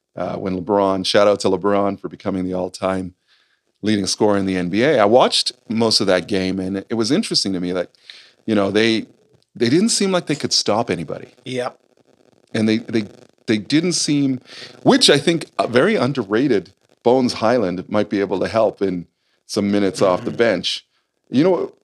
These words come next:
Speaker 1: this guy, you know, it's, he's not a well-known quantity, but he's, he was such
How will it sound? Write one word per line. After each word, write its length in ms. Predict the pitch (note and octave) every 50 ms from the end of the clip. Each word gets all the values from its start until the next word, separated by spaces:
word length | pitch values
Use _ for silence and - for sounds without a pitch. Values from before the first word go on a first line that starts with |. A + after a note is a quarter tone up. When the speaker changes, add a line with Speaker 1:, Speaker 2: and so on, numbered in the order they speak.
| _ _
Speaker 1:
this 260 | - B2 F#3 A#3+ - -
guy, 300 | - D#3 B2 A#2+ G#2+ - _ -
you 160 | C3 A#2+ C#3+
know, 240 | D#3 C#3+ B2+ - - -
it's, 360 | G#2+ C3 C3 - - - - - A#2+ - - - - - _ - _ _ _ _ _ _ _ -
he's 420 | - B2+ D#3 D3 C3 A#2 - - - -
not 260 | A2 A2+ C3+ C#3+ D3
a 40 | C#3
well-known 560 | A#2 A2 A2 A2 A2 G#2+ G#2 G#2 G#2 G2+ G#2
quantity, 560 | G2+ - - G#2 F#2+ G2 G#2 G#2 A2+ B2 C3 - _ - - - - - _ _ _ _ _ _ _ _ _ _ _ _ _ -
but 140 | B2+ B2 A#2+
he's, 520 | A#2 C#3 D3+ C#3+ C3 - - - - - - - - - -
he 220 | - - C#3 C#3
was 180 | C#3 C#3+ C3+ -
such 600 | - - - - - - E3 F3 G3 - -